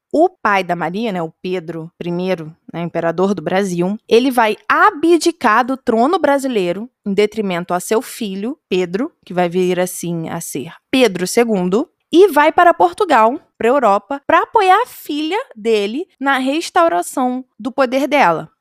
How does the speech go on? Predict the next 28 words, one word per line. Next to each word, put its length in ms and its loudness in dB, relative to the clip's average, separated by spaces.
Ele 180 -2
já 140 2
não 160 0
é 140 0
mais 180 -4
monarca, 600 -4
mas 140 -4
ele 160 -2
quer 200 0
que 100 -2
a 40 0
filha 540 -4
continue 800 0
como 180 -2
rainha 420 0
de 80 -10
Portugal, 460 -2
que 140 -14
ele 80 -10
abdicou 420 -8
pra 260 -2
ela, 320 -2
né? 200 -12
E 160 -4
assim 500 -2
se 240 -6
faz, 400 -2
né? 240 -8